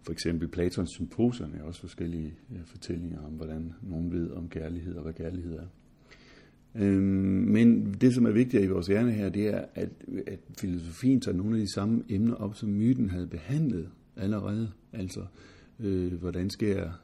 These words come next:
øh, leve mit liv? Hvordan skal jeg forholde mig til døden? Og det til, at de andre skal dø. Hvorfor skal vi udvinde kornet? Hvorfor skal vi ikke tro om os selv, vi er guder? Og så videre.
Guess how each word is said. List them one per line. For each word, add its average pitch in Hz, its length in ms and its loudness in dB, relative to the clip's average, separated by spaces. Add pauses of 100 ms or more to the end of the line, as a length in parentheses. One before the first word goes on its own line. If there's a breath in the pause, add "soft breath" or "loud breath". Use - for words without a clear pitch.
(220)
øh, 92 260 -2
leve 98 280 2
mit 101 220 -2
liv? 101 180 0
Hvordan 95 260 -4
skal - 140 -6
jeg 92 120 -4
forholde 98 380 -6
mig 82 160 -8
til 92 180 -10
døden? 98 360 -4
Og 85 140 -16
det 98 120 -6
til, 104 100 -8
at 90 260 -6
de 95 120 -6
andre 110 260 -6
skal 104 180 -10
dø. 98 240 -6 (600 loud breath)
Hvorfor 98 240 0
skal 101 220 0
vi 98 120 0
udvinde 98 460 0
kornet? 92 580 -4 (460 loud breath)
Hvorfor 104 260 -4
skal 101 260 -6
vi 98 80 -4
ikke 101 260 -2
tro 101 280 -6
om 90 140 -2
os 85 140 -6
selv, 95 240 0
vi 87 80 -2
er 85 40 -6
guder? 95 680 -4
Og 85 80 -16
så - 100 -16
videre. - 200 -16